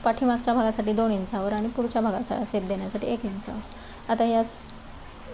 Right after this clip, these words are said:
सेंटर काढला आहे, तिथून आपण अर्धा इंच वरती जाणार आहोत आणि पुन्हा या रेषेचा सेंटर घ्यायचा आहे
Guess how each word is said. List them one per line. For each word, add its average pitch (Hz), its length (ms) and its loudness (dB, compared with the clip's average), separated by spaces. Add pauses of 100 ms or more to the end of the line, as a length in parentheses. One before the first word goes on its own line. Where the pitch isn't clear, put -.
(120)
सेंटर 220 460 2
काढला 214 260 4
आहे, 214 100 2
तिथून 220 340 -2
आपण 220 280 0 (160)
अर्धा 208 300 2
इंच 196 320 -4 (220)
वरती 214 460 0
जाणार 196 320 -6
आहोत - 720 -10
आणि 220 80 0
पुन्हा 247 380 6
या 240 160 4
रेषेचा 226 420 0
सेंटर 220 440 0
घ्यायचा 240 340 0
आहे 214 220 0